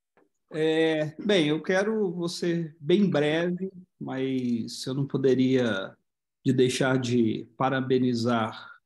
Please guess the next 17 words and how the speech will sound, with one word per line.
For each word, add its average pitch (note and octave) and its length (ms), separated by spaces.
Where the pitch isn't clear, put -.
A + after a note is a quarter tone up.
o B2 500
Luiz C3+ 380
Paulo, D#3+ 560
que, A#2 440
além C3+ 280
de C3+ 60
ser - 160
um B2 340
grande D3+ 320
amigo, C#3+ 400
é - 20
uma C3 140
pessoa C#3 360
que - 80
eu C3+ 280
admiro C#3+ 420
muito F3 640